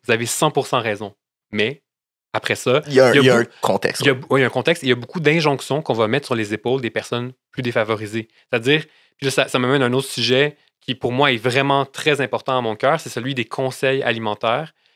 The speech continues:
Speaker 1: qui sont véhiculés par la société, mais je l'ai goût de dire même par des professionnels de l'alimentation comme moi, des nutritionnistes, dans le discours public sur comment économiser.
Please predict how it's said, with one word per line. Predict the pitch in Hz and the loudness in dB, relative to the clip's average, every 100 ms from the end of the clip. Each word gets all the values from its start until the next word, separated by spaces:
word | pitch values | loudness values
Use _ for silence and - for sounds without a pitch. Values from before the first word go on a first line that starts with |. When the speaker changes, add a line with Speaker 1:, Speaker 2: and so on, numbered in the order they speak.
| _ | _
Speaker 1:
qui | - | -14
sont | - 123 | -4 -4
véhiculés | 113 143 147 143 139 147 - _ _ _ _ _ - | 0 -2 -2 -4 -4 -4 -8 _ _ _ _ _ -2
par | 226 | 2
la | 208 | 2
société, | 175 151 139 180 | 0 -4 -2 -2
mais | 196 | -2
je | |
l'ai | 135 | -4
goût | 131 | -6
de | |
dire | 160 | -2
même | 202 | -2
par | 202 139 | 0 0
des | 120 | 0
professionnels | - 160 170 180 175 | -4 -4 -2 -4 -2
de | 135 | 2
l'alimentation | 127 120 117 117 110 120 156 | 2 2 -2 -2 -2 -2 -4
comme | - 117 | -2 -2
moi, | 110 107 113 160 _ | -4 -4 -4 -8 _
des | 120 | -8
nutritionnistes, | 113 - - 117 113 156 - _ _ _ - | -8 -8 -4 -2 -2 -4 -6 _ _ _ 2
dans | 160 175 | 4 4
le | 143 | 2
discours | 117 - 135 | -2 -8 -8
public | 110 107 151 - _ _ _ | -8 -4 -4 -6 _ _ _
sur | - 156 156 170 - | -2 2 2 2 0
comment | 147 156 | 2 4
économiser. | 170 156 127 117 110 104 101 | 2 2 0 0 -4 -6 -10